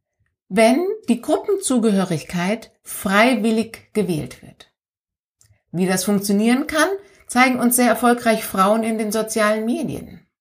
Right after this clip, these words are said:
wo sie eben mit Kraft ihrer Vorbildfunktion und mit Hilfe von erfolgreichem Vernetzen und auch Testen von Ideen und Meinungen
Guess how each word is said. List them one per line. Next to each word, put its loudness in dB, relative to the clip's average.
wo 2
sie 2
eben 0
mit -4
Kraft -2
ihrer 0
Vorbildfunktion -6
und 2
mit 2
Hilfe 0
von -4
erfolgreichem -2
Vernetzen -2
und -12
auch -4
Testen 0
von 0
Ideen 2
und 0
Meinungen 2